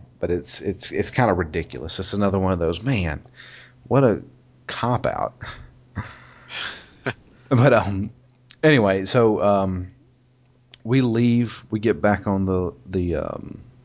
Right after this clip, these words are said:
the Yggdrasil, whatever. Um, the, the Death Star with the, um, mushroom flies off.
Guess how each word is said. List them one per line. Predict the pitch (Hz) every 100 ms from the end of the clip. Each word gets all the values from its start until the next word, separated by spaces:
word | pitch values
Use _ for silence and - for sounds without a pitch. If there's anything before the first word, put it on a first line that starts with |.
| _ _ _ _ _ _ _ _
the | 95 87 71 - 50 - - - - - _ _ _ - 92
Yggdrasil, | 98 104 101 107 - 104 101 101 -
whatever. | 92 95 95 92 - - - - - -
Um, | - 90 82 82 78 - _ - _
the, | - 104 95
the | 90 95 90 85 -
Death | 110 104
Star | - 107 104 101
with | 95 90
the, | 92 92 92
um, | 87 87 87 85 85 85 _ _ _ _
mushroom | 101 98 - 92 92 87 - _ _ _
flies | - 101 92 87 90
off. | 90 90 82 - -